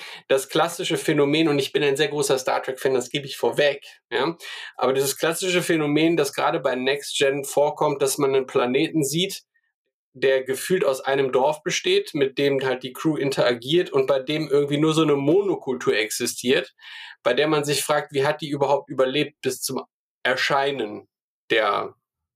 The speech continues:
Crew von der Enterprise oder Voyager, je nachdem, welche Next Gen, also welche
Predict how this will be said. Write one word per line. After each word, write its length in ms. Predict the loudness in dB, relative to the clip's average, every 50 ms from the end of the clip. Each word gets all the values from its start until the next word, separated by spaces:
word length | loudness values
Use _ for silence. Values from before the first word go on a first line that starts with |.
| _ -10
Crew 320 | -2 0 0 2 2 0
von 280 | -2 -2 -2 -2 0 2
der 200 | 2 0 0 0
Enterprise 640 | -2 0 0 -2 0 0 0 0 2 0 0 0 0
oder 220 | 2 2 2 2
Voyager, 540 | 2 4 4 2 2 0 -2 -2 -2 0 0
je 100 | 0 2
nachdem, 340 | 0 0 0 0 0 0 2
welche 220 | 0 0 0 0
Next 320 | 2 2 2 0 0 -4 -4
Gen, 300 | -2 -2 -2 -2 -2 -2
also 200 | -2 -2 0 2
welche 540 | 0 0 2 2 2 2 2 2 0 -2